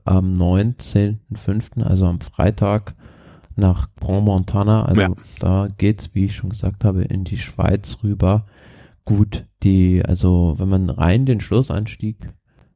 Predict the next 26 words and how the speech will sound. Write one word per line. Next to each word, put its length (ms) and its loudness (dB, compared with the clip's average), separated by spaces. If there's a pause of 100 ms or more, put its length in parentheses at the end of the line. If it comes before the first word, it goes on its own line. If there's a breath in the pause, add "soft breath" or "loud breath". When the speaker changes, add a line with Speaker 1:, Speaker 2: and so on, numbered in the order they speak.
(120)
Speaker 1:
betrachtet 680 -2 (100)
nach 260 -2
Grand 300 -4
Montana, 580 0
da 380 0 (380)
ist 260 0
jetzt 220 0
vielleicht 500 2
nicht 300 -2
so 320 -2
schwer, 480 0
aber 320 0 (400 loud breath)
diese 260 2
Etappe 380 0
ist 160 -2
vorher 480 0
einfach, 560 -4 (180)
ja, 460 -4
sehr, 360 2
sehr 200 0
schwierig. 520 -6
Also 260 -2
so 120 -8
geht's 400 -8
über 220 -4
den, 340 -4